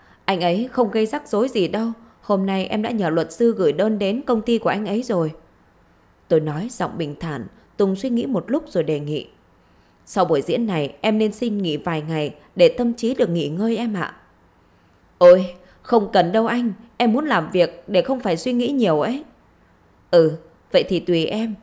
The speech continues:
nhưng đừng để có ảnh hưởng đến sức khỏe đấy." "Dạ vâng, em hiểu rồi ạ." Sau buổi làm việc căng thẳng về thiết kế mới, tôi và Tùng cũng dừng lại để thả lỏng mình một chút. Trong lúc đứng thu dọn giấy tờ,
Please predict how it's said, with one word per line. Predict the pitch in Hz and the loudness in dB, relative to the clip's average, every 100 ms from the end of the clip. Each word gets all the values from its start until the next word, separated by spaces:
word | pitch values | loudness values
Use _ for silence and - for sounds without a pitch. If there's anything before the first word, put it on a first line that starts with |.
| _ - | _ -4
nhưng | 190 196 180 | 0 0 0
đừng | 190 160 | -2 0
để | 160 | -2
có | 147 226 | -2 -4
ảnh | 175 | -4
hưởng | 160 156 143 | -4 -4 -4
đến | 190 | -6
sức | 320 311 | -6 -6
khỏe | 214 143 | -4 -4
đấy." | 190 247 302 _ _ _ _ _ _ _ | -4 -8 -10 _ _ _ _ _ _ _
"Dạ | - 175 - | -4 -4 -2
vâng, | 226 226 - | -4 -4 -2
em | 240 | 0
hiểu | 233 156 | 2 0
rồi | 180 160 | 2 0
ạ." | 156 - - _ _ _ _ _ _ _ _ _ _ _ _ _ _ _ _ _ _ _ _ _ _ _ _ _ _ _ _ _ | 0 -6 -18 _ _ _ _ _ _ _ _ _ _ _ _ _ _ _ _ _ _ _ _ _ _ _ _ _ _ _ _ _
Sau | - 185 170 | -6 -2 -2
buổi | 160 165 - | 0 -2 -2
làm | 151 135 | -6 -6
việc | - 143 | -4 -4
căng | - 220 196 | -6 -10 -8
thẳng | 175 131 - 151 | -8 -8 -12 -2
về | 165 | -2
thiết | 143 - 269 | 0 -4 -4
kế | 190 | -4
mới, | 190 180 185 277 - | -2 -2 -2 -4 -4
tôi | 262 | -2
và | 254 180 | 0 -2
Tùng | - 160 147 | 0 -2 0
cũng | 233 - | -4 -4
dừng | 175 147 | -6 -6
lại | 160 151 - | -6 -8 -6
để | 175 165 | -2 -2
thả | 160 | -4
lỏng | 139 147 131 | -6 -8 -6
mình | 147 139 143 | -6 -6 -6
một | 143 - | -8 -4
chút. | 247 320 - - _ _ _ | -4 -4 -10 -20 _ _ _
Trong | 185 160 | -4 -2
lúc | 208 269 - | -4 -6 -8
đứng | 196 175 254 | -4 -2 -2
thu | 254 233 | -4 -4
dọn | 180 190 | -4 -8
giấy | - 262 | -6 -6
tờ, | - 156 143 | -2 -2 -2